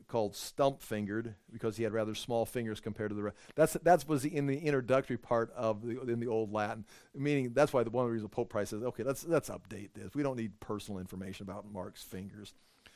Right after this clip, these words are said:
Uh, if you wanna read something interesting, you can read, uh, uh, point two there about Papias, P-, Papyrus and the elder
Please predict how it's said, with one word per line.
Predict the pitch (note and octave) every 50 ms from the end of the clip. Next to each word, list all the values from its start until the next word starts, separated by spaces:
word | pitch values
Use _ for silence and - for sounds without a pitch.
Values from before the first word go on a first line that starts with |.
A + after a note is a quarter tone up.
| - - - - - - - - A#2+
Uh, |
if | A#2+ A#2
you | A2+ C3+
wanna | D3+ D#3+ D#3+
read | D#3 D3
something | - D#3 C#3 C#3
interesting, | C#3+ C#3+ C#3+ C#3 - - C#3+ C#3
you | C3+ A#2
can | A#2 A#2+ A#2+
read, | A#2 B2+ B2 B2 A#2
uh, | A2 G#2+ G#2 G2 F2+ - - _ _ _ _ _ _ _ _ _ _ _ _ _ - _ _ _ _ _ _ _ _ _ _ _ _ _ _ _ A#2+
uh, | A2+ G2
point | - - C3 B2+ B2 A#2+ - _
two | - - D3+ D3+
there | C3+ A#2 A#2
about | A2+ G2+ A2 A2 A2+
Papias, | - G#2 - - - B2+ C3 B2+ A#2 G#2 G2+ G2 G2+ - - - _ _
P-, | - - G#2
Papyrus | A#2 A2 - - - B2+ B2+ B2+ A2 G2+ G2+ - - - -
and | A2 G2+ G2+ G2+
the | G#2+ G#2
elder | A2+ A#2 A2+ A#2+ A#2+ A#2 A2 A#2 A#2+ B2+ B2+ B2